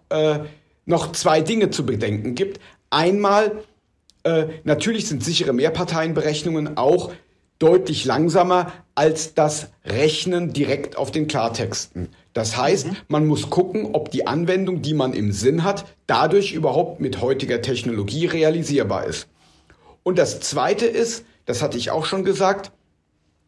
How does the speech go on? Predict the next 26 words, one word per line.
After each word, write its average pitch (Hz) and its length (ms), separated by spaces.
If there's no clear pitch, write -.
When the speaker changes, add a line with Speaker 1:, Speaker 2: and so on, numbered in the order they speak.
Speaker 1:
wir 170 180
müssen 196 280
das 170 220
wahre 160 380
Risiko 107 420
erkennen. 101 520
Das 139 220
heißt, 202 300
nur 190 400
weil 170 400
eine 131 340
sichere 139 380
Mehrparteienberechnung, 123 1500
äh, 113 320
sozusagen 120 760
gewählt 131 540
wird 151 320
als, 107 480
als 98 340
Methode, 156 640
heißt 185 280
es 151 100
ja 160 100
noch 127 160
lange 151 280
nicht, 196 240